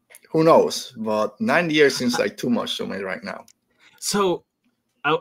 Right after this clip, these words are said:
Speaker 2: I was thinking, and maybe we can talk about this a little bit later, but, like,
Speaker 1: Mm-hmm.
Speaker 2: I was think-, I, I was dying to read,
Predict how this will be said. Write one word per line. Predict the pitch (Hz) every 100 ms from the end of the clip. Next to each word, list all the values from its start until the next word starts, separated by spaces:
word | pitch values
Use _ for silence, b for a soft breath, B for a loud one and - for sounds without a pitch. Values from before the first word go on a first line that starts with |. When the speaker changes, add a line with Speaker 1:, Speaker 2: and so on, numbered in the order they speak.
| -
Speaker 2:
I | 139
was | 190 208
thinking, | 156 147 170
and | 135 117
maybe | 113 123 120
we | 107
can | 120 117
talk | 113
about | 107 104 101
this | 101
a | 101
little | 90 87
bit | 85
later, | 87 90 101
but, | 107 95 80 -
like, | 90
Speaker 1:
Mm-hmm. | 117 98 - _ _ _ _
Speaker 2:
I | 127
was | 156
think-, | 165 170 -
I, | 135 -
I | 143
was | 156 156
dying | 139 143 143 143
to | 143 131
read, | 123 117 113